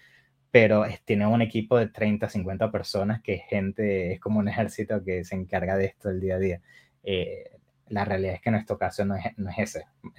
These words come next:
La mayoría de las personas es una persona haciendo eso, entonces si lo quieres hacer para generar unos cientos de dólares, sí, es bueno.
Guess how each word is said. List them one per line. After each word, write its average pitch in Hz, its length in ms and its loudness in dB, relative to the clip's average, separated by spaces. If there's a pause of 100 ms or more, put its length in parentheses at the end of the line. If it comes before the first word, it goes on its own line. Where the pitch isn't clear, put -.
(100)
La 98 120 -8
mayoría 92 220 -4
de 95 40 -2
las 95 100 -8
personas 101 380 0
es - 40 -10
una 104 200 6
persona 101 340 -2
haciendo 98 340 2
eso, 107 220 2
entonces 104 420 0 (540)
si - 140 6
lo 107 120 10
quieres 117 200 10
hacer 139 280 10
para 104 220 10
generar 104 360 6
unos 117 220 4
cientos 117 380 4
de 113 80 6
dólares, 131 400 4
sí, 98 360 0
es 113 120 0
bueno. 101 340 2